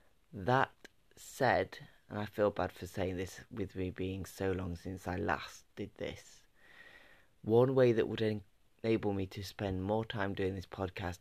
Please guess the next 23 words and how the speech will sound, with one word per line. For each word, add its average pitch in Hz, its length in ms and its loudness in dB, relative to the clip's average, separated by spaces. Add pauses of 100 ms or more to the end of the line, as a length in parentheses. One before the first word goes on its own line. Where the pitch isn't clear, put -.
is 98 180 -4
if 101 220 -10
you 107 60 -6
would 113 220 -2
support - 340 -4
me 98 80 -4
on 92 140 -2
my 90 140 -2
Ko-fi. 110 640 -4 (720)
You 101 120 -8
can 113 300 -8
either 98 640 0 (560)
tip - 340 0 (140)
one 110 200 2
off 113 360 -4
or 117 160 2
you 104 100 2
can 113 320 -4
sign 104 220 0
up - 100 -6
for 98 140 -8
membership. 98 540 -4 (1800)
It's - 400 2